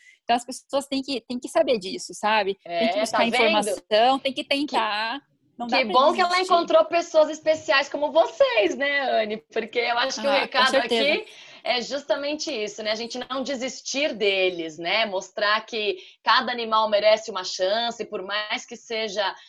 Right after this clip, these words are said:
Speaker 2: às vezes, difícil, né, no início, toda essa adaptação, essa disponibilidade de tempo. Eu acho que, assim, né, se a gente for comparar com nós humanos,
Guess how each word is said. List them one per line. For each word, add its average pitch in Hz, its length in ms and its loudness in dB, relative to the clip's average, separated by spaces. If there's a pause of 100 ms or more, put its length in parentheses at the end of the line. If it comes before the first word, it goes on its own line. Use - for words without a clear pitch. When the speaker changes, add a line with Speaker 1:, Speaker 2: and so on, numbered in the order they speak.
(120)
Speaker 2:
às 185 180 -10
vezes, 196 480 -8
difícil, 240 840 -6
né, 220 200 0
no 220 120 -6
início, 208 640 -6
toda 220 160 -8
essa 226 160 -8
adaptação, 208 720 -6
essa 208 160 -6
disponibilidade 190 840 -8
de 185 120 -12 (120)
tempo. 220 500 -2 (340)
Eu 208 160 -2
acho 233 220 0
que, - 80 -2
assim, 240 240 -8
né, 196 80 -6
se 202 120 -10
a - 20 -12
gente 214 160 -16 (180)
for 254 160 -12
comparar 202 580 -2 (240)
com 214 220 -6
nós 220 240 0
humanos, 208 720 -8